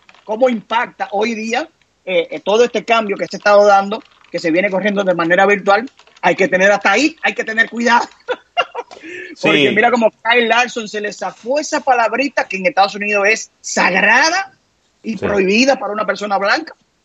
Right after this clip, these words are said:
Speaker 1: Se le zafó y le está costando su carrera de piloto, un piloto bueno, Kyle Larson,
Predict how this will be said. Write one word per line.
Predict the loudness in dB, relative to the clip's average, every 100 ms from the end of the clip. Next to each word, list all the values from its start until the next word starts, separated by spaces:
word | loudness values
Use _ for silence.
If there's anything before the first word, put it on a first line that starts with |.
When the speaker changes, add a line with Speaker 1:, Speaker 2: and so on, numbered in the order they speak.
| _ _ _ _
Speaker 1:
Se | -2
le | -2
zafó | 2 0 2 2 2 2
y | 0
le |
está | 0 -2
costando | -6 -6 0 0 0 -2 -4 _
su | 2 2 4
carrera | 2 0 0 0 0 2
de | 0
piloto, | -2 -6 -6
un | -8 -8
piloto | -4 -4 -4
bueno, | -6 -6 -2
Kyle | 0 2
Larson, | 0 -2 -10